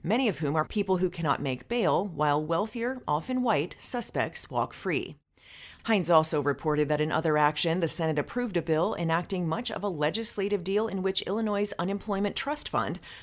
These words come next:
will get one point eight billion dollars from the state, completely erasing its debt. But employers will have to pay taxes on a wider wage base.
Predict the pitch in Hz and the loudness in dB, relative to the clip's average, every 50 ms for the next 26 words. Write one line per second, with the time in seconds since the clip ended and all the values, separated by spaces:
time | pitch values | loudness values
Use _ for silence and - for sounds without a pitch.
0 | - - 139 147 147 151 151 143 - 135 139 175 240 285 - - 220 233 240 - | -10 -6 -6 -4 0 0 0 0 0 0 -2 -2 -2 -2 -2 -2 -2 -2 -2 -4
1 | - 202 208 - - 156 170 196 208 202 190 190 202 214 208 170 143 143 147 - | -4 -6 -6 -4 -2 -2 0 0 0 -2 -2 -2 -2 -2 0 0 0 -2 -2 -2
2 | - 131 139 151 175 - - - 226 202 147 - - - - - - - - - | -2 -2 -4 -2 -2 -2 -2 -2 0 -2 -2 -2 -4 -8 -14 -18 -20 -20 -16 -10
3 | - 143 127 - - 220 202 - 156 156 147 151 143 147 180 226 254 - - - | -8 -8 -6 -4 -4 -4 -2 -2 -2 -2 -2 -2 -2 -2 -2 -2 -2 -2 -2 -2
4 | 127 131 131 - - 143 143 170 165 135 - - - - - - - - - - | -2 -2 -4 -4 -6 -4 -2 0 0 0 -2 -2 -6 -10 -10 -14 -20 -20 -20 -10
5 | - 143 127 123 127 131 - 156 151 151 147 147 170 170 151 139 156 196 262 254 | -6 -4 -2 -2 -4 -4 -2 -2 0 2 2 2 0 -2 -2 -4 -4 -4 -4 -2
6 | 208 185 170 - - 175 175 170 180 175 - - - 262 285 - - - 139 143 | -4 -4 -4 -4 -6 -6 -6 -6 -6 -6 -8 -8 -8 -10 -8 -8 -6 -4 -4 -4
7 | 170 180 175 160 185 190 165 147 143 135 135 139 147 160 165 165 180 180 185 190 | -4 -4 -6 -6 -6 -6 -4 -4 -4 -4 -2 -2 -4 -4 -4 -2 -2 -2 -2 -2
8 | 165 165 - - 73 - - - - | -4 -4 -4 -4 -4 -4 -4 -4 -4